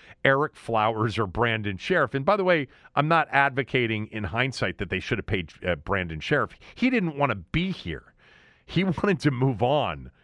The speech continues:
Um, but what happened to Eric Flowers, for crying out loud? He had a very good year,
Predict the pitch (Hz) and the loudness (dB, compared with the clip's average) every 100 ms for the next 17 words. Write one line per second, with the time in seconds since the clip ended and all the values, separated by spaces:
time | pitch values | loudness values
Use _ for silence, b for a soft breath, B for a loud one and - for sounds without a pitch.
0 | b b b b 127 131 127 120 120 110 | b b b b 2 4 4 0 -4 -8
1 | b b b 139 135 120 120 254 285 339 | b b b -4 -4 -4 0 0 2 -4
2 | 330 208 170 143 151 151 - - 123 160 | -2 -2 0 2 2 0 -6 -2 2 2
3 | 85 67 - 90 - 95 85 80 82 85 | 0 -8 -10 -8 -4 -2 -2 -2 0 0
4 | 160 302 302 - 95 92 190 285 220 240 | 0 0 -2 -4 -2 2 4 2 -2 -2
5 | 220 202 247 | 0 0 -2